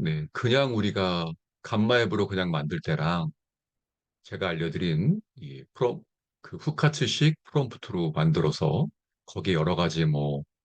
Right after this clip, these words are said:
그, 네, 입력 조건, 뭐 출력 형식 등등등 명령서 뭐 그 조건에 맞춰서 집어넣고 나서 그 슬라이드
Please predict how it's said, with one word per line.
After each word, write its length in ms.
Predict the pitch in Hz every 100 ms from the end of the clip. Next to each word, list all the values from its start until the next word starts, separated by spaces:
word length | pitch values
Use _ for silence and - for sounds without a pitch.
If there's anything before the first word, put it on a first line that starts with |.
| _ _
그, 580 | - - 78 73 76 160 220 _ _ _
네, 80 | 78
입력 420 | 73 90 95 90
조건, 640 | - 87 - 85 82 80 71
뭐 200 | 69 67
출력 460 | - - 113 98 -
형식 640 | 98 87 - 90 85 73 71 - _ _ _ _ _ -
등등등 540 | 98 87 80 71 95
명령서 760 | 92 87 95 95 82 92 90 80
뭐 140 | 73 73 _ _ _
그 220 | - 101
조건에 340 | - 107 117
맞춰서 300 | 104 85 85
집어넣고 560 | 80 104 95 85 78 92
나서 420 | 78 71 143 208 - _ _ _ _
그 380 | _ - 80 78
슬라이드 680 | 73 165 160 170 110 107 85